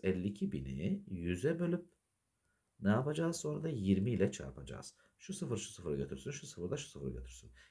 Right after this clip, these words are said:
İki tane elli iki zaten yüz dört yapar. Şu artan iki sıfırı da buraya ekleriz. On bin dört yüz tane de kamyonet çıkmış piyasaya. Şimdi otomobil ve kamyonetleri toplayacağız. Yirmi altı bin ile, yirmi altı bin ile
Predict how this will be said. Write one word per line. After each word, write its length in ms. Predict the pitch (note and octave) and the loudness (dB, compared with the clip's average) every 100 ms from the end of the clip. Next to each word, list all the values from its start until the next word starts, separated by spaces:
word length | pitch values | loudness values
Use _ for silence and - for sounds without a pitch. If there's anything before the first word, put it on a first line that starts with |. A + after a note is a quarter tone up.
| _ | _
İki 180 | C3+ F#3+ | -6 0
tane 180 | F#3 E3+ | 2 4
elli 140 | E3+ | 2
iki 120 | E3 | 2
zaten 280 | D#3 E3 E3 | 2 2 2
yüz 260 | D3 D3+ C#3+ | 0 0 2
dört 180 | E3+ - | 4 4
yapar. 340 | - E3 G3 - _ | 4 2 -2 -4 _
Şu 180 | - C3 | -2 6
artan 260 | C3 B2+ B2+ | 6 6 2
iki 120 | - | 2
sıfırı 200 | G2 C#3+ | 0 2
da 100 | E3+ | 6
buraya 160 | C3 | 8
ekleriz. 480 | D#2+ - - - - _ _ _ - | 8 4 -10 -12 -16 _ _ _ 0
On 300 | - F3 A2+ | 4 4 4
bin 340 | C#2 C2+ C#2 D2+ | 2 -2 2 6
dört 260 | D#3+ G3 | 6 6
yüz 160 | G2+ - | -2 -2
tane 280 | E2 D2 C#2 | -6 -2 2
de 240 | F#3 - _ _ | 2 2 _ _
kamyonet 560 | - - C2 D#2+ F#2+ G2 | -8 -6 -4 0 0 0
çıkmış 340 | - - - | -10 -12 -14
piyasaya. 440 | - A#1+ - - - _ _ _ _ _ _ _ _ _ _ _ - | -12 -12 -12 -14 -18 _ _ _ _ _ _ _ _ _ _ _ -6
Şimdi 220 | - A2 | 2 6
otomobil 460 | - D3+ F3 G3+ D3 | 6 6 6 8 6
ve 80 | |
kamyonetleri 680 | - C#3+ C3 F2+ - F#2+ - | 6 4 6 4 4 2 4
toplayacağız. 720 | G#2 - C#2 C2+ - - - _ - _ _ | 2 0 -2 -4 -4 -8 -12 _ -20 _ _
Yirmi 400 | - E2 C3 C3 | -10 0 2 2
altı 460 | F2+ F2 E2+ - D#3+ | 2 4 2 2 0
bin 120 | C3+ | 0
ile, 420 | - C2+ C#2 F#2 - _ _ | 0 -4 -4 -6 -8 _ _
yirmi 300 | - C#2+ C2+ | -14 -12 -12
altı 500 | - C2+ C2+ - - | -10 -10 -10 -8 -6
bin 280 | C#3 C3+ - | -2 -4 -4
ile 300 | C3 C#3 C#3+ | -2 0 -2